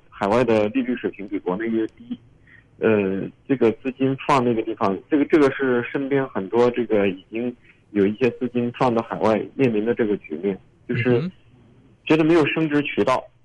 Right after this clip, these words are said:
Speaker 2: 嗯。
Speaker 1: 只有等着相对人民币贬值，那么这样的话呢，你手上的美金或者是港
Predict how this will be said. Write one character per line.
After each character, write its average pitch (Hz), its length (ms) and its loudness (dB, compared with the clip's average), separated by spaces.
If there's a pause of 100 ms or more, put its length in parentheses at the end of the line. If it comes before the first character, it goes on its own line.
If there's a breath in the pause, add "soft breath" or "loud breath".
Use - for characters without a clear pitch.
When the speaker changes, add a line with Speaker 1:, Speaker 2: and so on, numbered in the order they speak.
(260)
Speaker 2:
嗯。 127 320 -6 (100)
Speaker 1:
只 135 160 4
有 107 640 2 (200)
等 101 180 -4
着 107 260 0
相 131 140 0
对 127 100 2
人 117 180 0
民 123 60 -12
币 117 240 -2
贬 90 240 -2
值， 101 380 -6 (340)
那 123 80 -8
么 110 340 2
这 135 120 0
样 113 160 2
的 104 80 0
话 101 160 -2
呢， 98 140 0
你 101 160 -6
手 98 180 -2
上 104 180 -2
的 98 300 -4
美 92 220 -8
金 104 120 -8
或 - 80 -8
者 98 140 -6
是 101 60 -8
港 87 200 -4